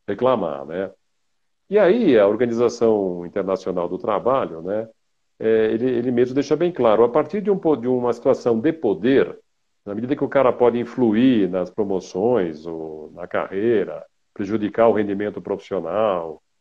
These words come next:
além de humilhar, insultar, intimar, né? Quer dizer, é, esse poder que ele tem, ele usa é, exatamente para aquelas pessoas que, principalmente se não forem muito fortes psicologicamente,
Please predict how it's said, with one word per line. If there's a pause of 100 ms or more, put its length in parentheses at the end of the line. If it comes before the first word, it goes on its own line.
(520)
além
de
humilhar,
insultar,
intimar, (380)
né? (360)
Quer
dizer,
é,
esse
poder
que
ele
tem,
ele
usa (460)
é, (140)
exatamente
para
aquelas
pessoas
que,
principalmente
se
não
forem
muito
fortes
psicologicamente,